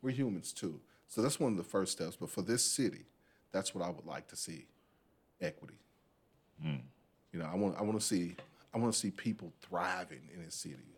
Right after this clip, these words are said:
Speaker 1: uh, opportunity. Uh, I just wanna see, I just want education.
Speaker 2: Mm.
Speaker 1: Uh, we're, we're, we're talking about black studies in school. I've been learning everything. My whole K through twelve was white studies.
Speaker 2: Right.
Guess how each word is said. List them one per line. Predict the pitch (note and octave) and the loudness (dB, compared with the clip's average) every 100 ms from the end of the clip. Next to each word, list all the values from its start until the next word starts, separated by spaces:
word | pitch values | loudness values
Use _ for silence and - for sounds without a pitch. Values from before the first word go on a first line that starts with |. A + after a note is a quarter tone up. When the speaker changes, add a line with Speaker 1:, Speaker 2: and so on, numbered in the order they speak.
| - | -12
Speaker 1:
uh, | F#2+ F2+ - | -10 -10 -8
opportunity. | - - - - A2+ G2+ D2+ - - _ _ _ _ - - - | -6 -6 -6 2 6 6 4 -6 -18 _ _ _ _ -20 -12 -6
Uh, | E2+ E2+ | -4 -4
I | |
just | A2+ - | -2 0
wanna | D3 | 2
see, | B2 - | 0 -4
I | |
just | - B2 | -6 -6
want | A#2 - | -2 2
education. | C#3 G#2+ - A2 G2+ - - - _ _ - C#2 G2+ | 2 2 0 2 2 0 -6 -20 _ _ -18 -8 -2
Speaker 2:
Mm. | F2+ F2 | 0 -2
Speaker 1:
Uh, | C2+ G2+ F#2+ | -6 -12 -2
we're, | B2+ | 2
we're, | G2+ B2 | 4 4
we're | A2 C3 | 4 0
talking | - A#2 A#2 | 0 -2 0
about | G2+ F#2 - - | 0 0 -4 -10
black | F#2+ A#2 | -8 -4
studies | - - F2+ A2+ C3 - - _ _ _ _ _ _ _ - | -4 0 0 -2 -8 -12 -20 _ _ _ _ _ _ _ 0
in | G2+ | 2
school. | - - G2 C#3 | 2 2 2 0
I've | - | -2
been | F3 C3 | 0 4
learning | C3+ A#2+ | 4 4
everything. | C#3 C3+ - F2+ - - - - _ - B2 | 4 2 -2 -10 -14 -18 -20 -20 _ -10 -4
My | - | 4
whole | C#3 D#3 | 6 6
K | F3+ | 4
through | E3+ F#3 | 4 0
twelve | - A#3 G#3+ | 2 2 2
was | G3 | 0
white | A#3 C4+ - | 2 2 2
studies. | G2 - - - - _ _ _ _ _ - | 0 0 -6 -12 -14 _ _ _ _ _ -18
Speaker 2:
Right. | - D3 | -10 -8